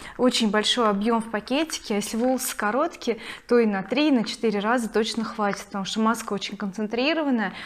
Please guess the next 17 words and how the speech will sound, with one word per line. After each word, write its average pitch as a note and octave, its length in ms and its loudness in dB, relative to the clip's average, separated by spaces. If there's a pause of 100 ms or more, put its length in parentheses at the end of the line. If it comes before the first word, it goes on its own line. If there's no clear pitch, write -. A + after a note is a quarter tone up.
(220)
и B3+ 100 0
чудесно A#3 500 -2
питает G#3 500 -2
волосы. G3 560 -2 (360)
Вот F3+ 120 -8
такая F3+ 260 -2
красавица. F#3+ 760 -4
А - 60 -8
как - 220 -2
она C#4+ 240 4
пахнет! C4+ 1400 -2 (1200)
Ой, A3 320 2
и A#3+ 120 2
мне A#3+ 180 6
нравится C4+ 400 2
то, B3+ 80 -2
что A3+ 340 -4